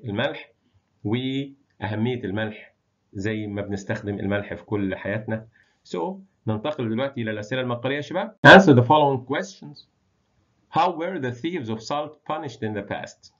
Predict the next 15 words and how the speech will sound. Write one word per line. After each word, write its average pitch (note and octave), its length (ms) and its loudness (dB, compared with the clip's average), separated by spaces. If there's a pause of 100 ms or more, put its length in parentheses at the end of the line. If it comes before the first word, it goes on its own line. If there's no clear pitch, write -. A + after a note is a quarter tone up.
(380)
اللي B2+ 240 -4
هم D#3 440 -4
لصوص C#3+ 400 -6
الملح. G2+ 560 -6 (360)
تخيل C#3 380 -8
كان G#2+ 220 -10
فيه C3 160 -6
لصوص A2+ 340 -8
للملح. F2+ 400 -10 (400)
أوكي؟ D3 320 -6 (360)
كيف D3 260 -8
كانوا C3 540 -6 (300)
يعاقبون A2+ 580 -4
في A2 100 -12
الماضي؟ F#2 560 -6